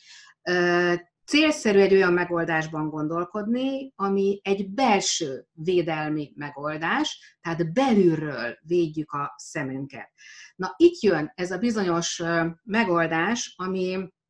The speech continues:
egy karotinoid keverék, mindjárt elmondom, hogy az mit jelent, amit úgy hívnak, hogy Lutemax húsz húsz vagy kétezer-húsz kivonat.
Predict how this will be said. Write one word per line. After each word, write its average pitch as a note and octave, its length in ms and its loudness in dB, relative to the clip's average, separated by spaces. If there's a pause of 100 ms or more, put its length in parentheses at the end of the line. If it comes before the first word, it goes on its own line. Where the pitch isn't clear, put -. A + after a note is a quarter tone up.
(540)
egy F3 180 -6
karotinoid F3 800 0
keverék, D#3+ 580 -2
mindjárt D#3 340 -4
elmondom, D#3 380 -2
hogy D3 140 -6
az C#3 140 -10
mit C#3+ 240 -10
jelent, A#3+ 340 -2 (420)
amit F3+ 220 -4
úgy C#4 160 0
hívnak, F3+ 440 0
hogy F3 140 -2
Lutemax F3+ 880 -4 (100)
húsz F3 320 -4
húsz D#3 340 -12
vagy - 160 -16
kétezer-húsz D3+ 880 -8
kivonat. C3+ 580 -6